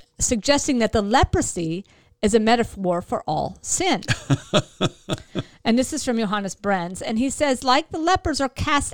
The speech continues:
Speaker 1: out of society, so too our sinners are cast out of heaven because of sin.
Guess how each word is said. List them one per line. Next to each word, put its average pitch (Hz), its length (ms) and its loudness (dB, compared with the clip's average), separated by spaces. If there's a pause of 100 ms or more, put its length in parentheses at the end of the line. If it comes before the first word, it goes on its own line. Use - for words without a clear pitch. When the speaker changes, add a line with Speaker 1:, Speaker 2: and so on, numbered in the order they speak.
Speaker 1:
out 262 260 4
of 226 100 -6
society, 247 640 2
so 226 180 -2
too 277 260 -4
our 220 60 2
sinners 269 460 0
are - 80 -8
cast 226 400 -2
out 202 120 -2
of 196 100 -4
heaven 196 440 -2
because 180 300 0
of 165 80 -6
sin. 196 440 0